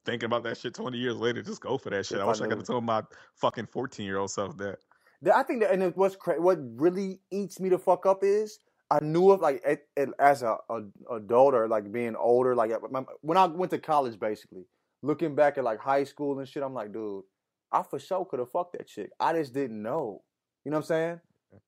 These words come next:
Speaker 2: I was too green to know I coulda got with that motherfucker, man. Like, you know, the, the pussy was right there for the taking, but I was scared to put myself out there 'cause I was scared of rejection.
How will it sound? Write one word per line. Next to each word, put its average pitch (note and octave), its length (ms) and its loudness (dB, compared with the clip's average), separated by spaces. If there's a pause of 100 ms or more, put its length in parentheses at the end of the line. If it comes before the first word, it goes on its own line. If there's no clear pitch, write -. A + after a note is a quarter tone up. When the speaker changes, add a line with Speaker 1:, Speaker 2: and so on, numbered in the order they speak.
(380)
Speaker 2:
I C#3 120 10
was D3+ 160 6
too F3+ 320 0
green C#3+ 600 -2
to C3+ 140 -4
know C#3 160 6
I C3+ 100 8
coulda B2+ 200 0
got C3 280 6
with G#2+ 120 -6
that G2 160 -6
motherfucker, F#2+ 500 -12
man. G2+ 280 -16 (640)
Like, C3+ 140 4
you D3+ 80 -4
know, C#3 140 6
the, C3 180 4
the C#3+ 140 0
pussy A#3+ 500 0
was C3+ 160 0
right D#3 440 2
there D3 200 4
for C#3 120 -6
the A#2+ 80 -2
taking, C#3+ 400 -4
but A#2 120 2
I B2 40 8
was B2+ 180 0
scared C#3 300 0
to B2 40 -12
put C3 160 -10
myself A#2+ 400 -2
out C3 160 2
there G#2+ 80 -6
'cause G2+ 60 -8
I G#2+ 40 0
was G2+ 100 -6
scared A2 160 -4
of F#2 60 -6
rejection. G2 460 -6